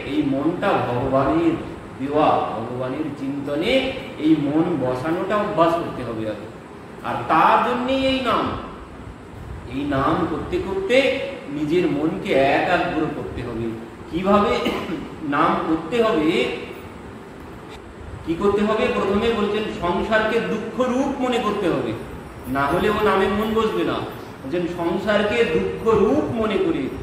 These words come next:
বৈরাগ্যযুক্ত চিত্তে নির্ভয় হয়ে এই নাম জপ করতে হবে। যখন সংসারকে দুঃখ রূপ মনে করবে,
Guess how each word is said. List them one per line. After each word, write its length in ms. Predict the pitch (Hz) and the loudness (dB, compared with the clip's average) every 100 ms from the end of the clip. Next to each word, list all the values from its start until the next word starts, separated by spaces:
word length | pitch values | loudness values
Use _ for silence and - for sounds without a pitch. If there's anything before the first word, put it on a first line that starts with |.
| - - 123 135 | -12 -12 -4 4
বৈরাগ্যযুক্ত 1160 | 196 - 262 269 262 277 285 294 294 - - | 8 8 8 8 6 2 0 0 2 0 0
চিত্তে 320 | 208 196 - - - - - - | -2 -4 -6 -8 -10 -14 -16 -8
নির্ভয় 840 | 135 170 214 254 190 160 185 247 269 | -2 0 2 2 2 6 6 8 8
হয়ে 400 | 269 220 170 - - - - - | 8 6 4 2 0 -6 -10 -2
এই 180 | 170 170 | 0 2
নাম 160 | 156 151 139 | 0 0 -2
জপ 60 | |
করতে 380 | 131 123 - 110 | -4 -4 -10 -10
হবে। 200 | 101 - - - - - - - - - - - - - - 113 | -10 -12 -14 -16 -16 -16 -14 -14 -14 -14 -14 -16 -16 -14 -8 0
যখন 400 | 139 160 190 190 143 | 2 2 2 2 2
সংসারকে 560 | 151 170 196 190 196 | 0 2 2 2 2
দুঃখ 460 | 214 180 185 - - | 0 0 -2 -2 2
রূপ 560 | 214 214 262 - - 151 | 4 6 4 2 -2 -4
মনে 200 | 143 131 | -2 -4
করবে, 300 | 120 113 113 | -6 -6 -8